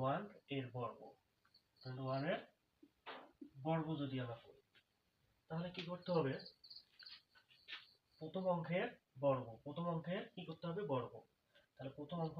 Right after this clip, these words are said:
এখানে কি দেওয়া আছে? টু। টু এর যদি বর্গ করি, তাহলে দাঁড়ায় দুই দুগুণ চার। এরপর দ্বিতীয় স্টেপ হচ্ছে অঙ্ক দুটির গুণফলের দ্বিগুণ। এখানে অঙ্ক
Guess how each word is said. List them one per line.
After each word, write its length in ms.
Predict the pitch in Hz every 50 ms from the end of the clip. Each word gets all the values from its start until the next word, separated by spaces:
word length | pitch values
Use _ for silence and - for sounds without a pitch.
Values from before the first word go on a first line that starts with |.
| 160
এখানে 180 | 151 160 160 156 - -
কি 80 | 151 135
দেওয়া 160 | 143 135 127 123 120
আছে? 160 | - - 165 208 - _ _ _ _ _ _ _
টু। 80 | 135 127 113 - _ _ _ _ _ _ _ _ _ _ _
টু 60 | - 131 139
এর 80 | 147 143 156
যদি 140 | 151 156 135 135
বর্গ 160 | 131 131 131 147 147 143
করি, 180 | 147 151 170 190 190 - _ _ _ _ _ _ - - _ _ _ _ _ _ _ _ _
তাহলে 280 | 135 135 131 139 139 139 123 131
দাঁড়ায় 340 | 123 123 123 139 165 208 - - - - - - - 127 123
দুই 120 | 135 135 131
দুগুণ 280 | 131 127 - 139 143 165 202 240 247 - - - _ _ _ _ _ -
চার। 180 | 139 131 123 - - _ _ _ _ _ _ _ _ _ _ _ _ _ _ _ _ _ -
এরপর 300 | 190 196 185 165 190 190 175 139
দ্বিতীয় 260 | 147 156 147 180 175 175
স্টেপ 180 | - - 175 165 170
হচ্ছে 200 | 165 - - 170 - - 156
অঙ্ক 160 | 156 156 147 165 175 165
দুটির 240 | 170 165 175 185 170 139 131
গুণফলের 480 | 147 156 151 139 135 151 156 175 185 170 143
দ্বিগুণ। 260 | 139 120 113 104 - _ _ _ _ _ _ _ _ _ _ -
এখানে 200 | 139 160 165 196 -
অঙ্ক 140 | - 147